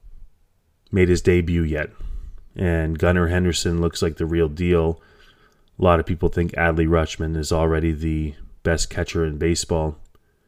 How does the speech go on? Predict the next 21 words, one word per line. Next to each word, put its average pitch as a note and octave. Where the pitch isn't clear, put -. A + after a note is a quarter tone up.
Um, F2
not C3
great. D#3
<laughs> -
Not G#2+
great B2
if G#2
you G#2+
are F#2+
in A2
the G#2+
A F2+
L G#2
East -
and F#2+
you're F#2
watching F#2+
this F#2
unfold. G#2
Now, F#2+
you, F#2